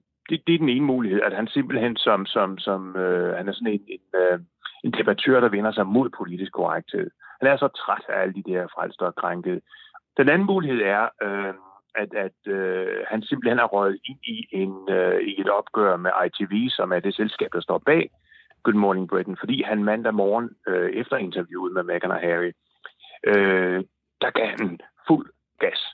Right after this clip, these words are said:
Altså, det var simpelthen fire nye batterier i, og så afsted. Øh, han talte næsten uafbrudt i en halv time mellem seks tredive og syv, og det var meget. Og Meghan, hun sagde blandt andet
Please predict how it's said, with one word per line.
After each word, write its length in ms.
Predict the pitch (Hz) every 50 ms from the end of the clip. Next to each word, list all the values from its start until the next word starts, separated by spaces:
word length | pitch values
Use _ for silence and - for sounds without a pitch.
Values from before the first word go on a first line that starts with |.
| _ _ _ -
Altså, 160 | 104 101 107
det 160 | 90 117 139
var 60 | 143
simpelthen 440 | 131 - 143 135 120 123 127 123 113 -
fire 160 | - 131 139
nye 160 | 139 131 127 127
batterier 460 | - 120 107 104 98 107 113 123 127
i, 220 | 123 120 - - _ _ -
og 140 | 104 98 -
så 380 | - - - - - - 135 127 _ _ _ -
afsted. 360 | 117 95 - 110 101 101 101 - _ _ _ _ _ _ -
Øh, 640 | 110 107 107 101 98 95 95 92 95 95 95 95 95 -
han 140 | 104 113
talte 240 | 107 - 120 127 131
næsten 260 | 120 117 110 - 120
uafbrudt 380 | 113 113 123 120 - 113 117 113
i 40 | 110
en 80 | 101
halv 200 | 92 95 104 110
time 280 | - - 104 107 113 110
mellem 200 | 101 98 107 110
seks 240 | - 110 107 104 -
tredive 300 | - - 98 110 110 110
og 80 | 101
syv, 220 | - - 107 107 -
og 80 | -
det 80 | 101 110
var 80 | 127 135
meget. 320 | 127 120 127 143 156 - _ _ _ _ _ - - - - - _ _ _ _ _ -
Og 200 | 156 - 151 143
Meghan, 280 | 139 165 170 180 156
hun 140 | 131 143 139
sagde 220 | - 151 147 151
blandt 200 | 143 143 120 110
andet 260 | 117 127 131 156 151